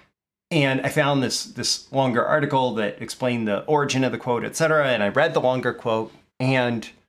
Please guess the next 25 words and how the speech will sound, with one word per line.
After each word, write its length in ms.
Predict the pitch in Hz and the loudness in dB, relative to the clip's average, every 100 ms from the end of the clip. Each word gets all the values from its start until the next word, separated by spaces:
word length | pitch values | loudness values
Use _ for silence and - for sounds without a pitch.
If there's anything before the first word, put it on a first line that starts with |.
| _ _ _ _ _ _ | _ _ _ _ _ _
it 160 | - 156 | -2 2
really 300 | 156 175 175 | 2 4 2
resonated 640 | 123 139 151 147 110 104 | 2 2 2 0 0 -2
with 180 | 107 101 | -4 -6
me 100 | 117 | -4
and 80 | 110 | -2
made 140 | 110 120 | -2 -2
me 120 | 110 | -4
think 220 | - 104 | -6 -10
of 80 | 104 | -6
this, 240 | 104 - | -6 -6
this, 340 | - - - - _ - | -8 -8 -8 -10 _ -4
this 180 | 123 - | -2 0
law, 460 | 110 127 92 117 - | 2 2 0 -6 -16
<laughs> 100 | _ | _
this, 600 | 98 123 104 113 113 - | -2 -2 -2 -6 -6 -8
this 280 | - 107 - | -10 -8 -2
law 240 | 127 135 | 2 2
of 80 | 127 | 2
how 240 | 127 117 | 2 2
the 140 | 117 117 | 0 -4
universe 360 | 107 107 104 | -4 -4 -4
works, 240 | 110 95 - | -6 -10 -8
like 160 | 120 | -8
the, 220 | 117 107 | -4 -6